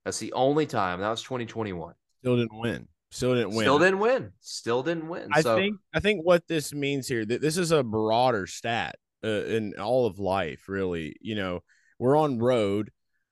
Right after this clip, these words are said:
Speaker 2: When old, when, when you get old, you just, you drive slower on the road. Uh, old people drive slow on the road. Big right lane interstate people, you know? So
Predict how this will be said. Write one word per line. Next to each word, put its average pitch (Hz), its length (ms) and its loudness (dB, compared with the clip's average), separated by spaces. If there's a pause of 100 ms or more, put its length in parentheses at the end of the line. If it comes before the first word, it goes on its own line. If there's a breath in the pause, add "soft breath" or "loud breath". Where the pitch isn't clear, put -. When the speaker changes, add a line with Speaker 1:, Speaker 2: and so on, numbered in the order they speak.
(140)
Speaker 2:
When 143 300 2
old, 165 400 4
when, 151 160 0
when 151 100 0
you 180 100 -2
get 202 140 0
old, 180 480 4
you 143 100 -4
just, 143 260 -10
you 147 120 -2
drive 151 400 4
slower 196 560 2 (100)
on 139 200 0
the 170 60 0
road. 156 440 4 (400)
Uh, - 240 2
old 170 280 2
people 190 360 -6
drive 117 340 0
slow 160 280 2
on 156 120 0
the 151 100 0
road. 139 460 2
Big 127 180 -2
right 147 300 2
lane 151 280 0
interstate 131 480 -4
people, 87 460 -6 (460)
you 117 140 0
know? 113 320 0
So 120 560 2